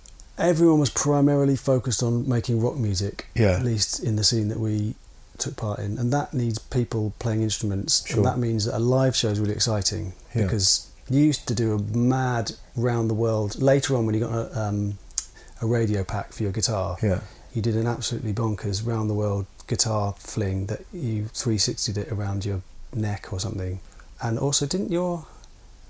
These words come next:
Speaker 1: didn't the neck of your guitar catch on fire <laughs> once because you did such an
Speaker 2: It ha-, it has
Speaker 1: extreme
Speaker 2: been ru-, it has been rumoured.
Speaker 1: guitar
Speaker 2: It has
Speaker 1: solo.
Speaker 2: been rumoured, yeah.
Speaker 1: So, I mean, that's a show that people these days are not gonna see.
Speaker 2: <laughs>
Speaker 1: Whereas today, you know,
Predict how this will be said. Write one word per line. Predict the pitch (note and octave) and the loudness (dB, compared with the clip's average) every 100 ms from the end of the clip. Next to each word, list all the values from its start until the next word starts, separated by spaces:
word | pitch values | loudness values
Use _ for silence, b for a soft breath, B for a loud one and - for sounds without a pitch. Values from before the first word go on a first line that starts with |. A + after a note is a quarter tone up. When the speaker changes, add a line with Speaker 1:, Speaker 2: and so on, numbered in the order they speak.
| - | -8
Speaker 1:
didn't | C#3+ D3 | -4 0
the | |
neck | C#3 D3 - | 0 0 -2
of | B2+ | -2
your | B2 | -2
guitar | B2 C3 | -2 -4
catch | A#2 - - | -2 -2 0
on | C#3+ | 0
fire | B2+ C#3 C3 | 0 0 2
<laughs> | G2+ | 2
once | B2 - | 0 0
because | A#2+ - A2 | -2 -2 -2
you | A2 | 0
did | A#2 A2+ - - - - - | 0 2 2 -2 -10 -6 2
such | - - C3+ - | 4 6 4 6
an | C3+ | 8
Speaker 2:
It | |
ha-, | |
it | C3+ | 8
has | C3 - | 8 8
Speaker 1:
extreme | D3 C3 C#3 C3 | 10 12 12 10
Speaker 2:
been | A#2+ A#2 | 8 8
ru-, | A2+ | 6
it | - A#2+ | 6 4
has | G#2+ G#2+ | 6 6
been | - G2+ | 6 6
rumoured. | G2+ G2 F2+ E2+ F#2 | 8 8 6 2 2
Speaker 1:
guitar | C3+ C#3 C#3 C3+ | 2 6 6 6
Speaker 2:
It | - | 4
has | A2 A2 G#2 | 4 4 4
Speaker 1:
solo. | - | 4
Speaker 2:
been | F#2 | 4
rumoured, | F2+ F2+ F#2+ | 4 4 4
yeah. | G2 F#2 F#2+ B B - | 4 2 0 B B -6
Speaker 1:
So, | C3 | 0
I | |
mean, | C#3 | 2
that's | F#3 G3 | 2 2
a | A#2+ | 2
show | - C3 A2+ | 4 4 4
that | - | 2
people | C#3 C#3 G#2 | -2 0 0
these | G#2 G#2 | 0 0
days | G2+ | 0
are | G#2 | 2
not | A#2+ D3 | 6 6
gonna | A#2+ - | 8 8
see. | C#3+ - F#3 | 8 8 8
Speaker 2:
<laughs> | D3 - - - - - - C#5+ - - - | 6 4 0 -2 -12 -2 4 4 2 -2 4
Speaker 1:
Whereas | C#3 C#3 - | 6 6 6
today, | D#3+ D#3+ | 8 8
you | D3 | 8
know, | G#2+ G#2+ | 6 2